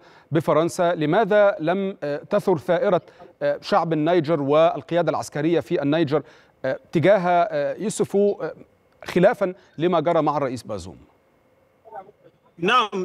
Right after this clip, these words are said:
Speaker 2: آه، حقيقة هناك بعض الناس يقولون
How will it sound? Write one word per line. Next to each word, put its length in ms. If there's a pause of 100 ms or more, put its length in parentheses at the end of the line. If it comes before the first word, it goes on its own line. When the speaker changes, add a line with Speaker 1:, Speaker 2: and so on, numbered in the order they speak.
(140)
Speaker 2:
آه، 360
حقيقة 540
هناك 400 (200)
بعض 200
الناس 320
يقولون 580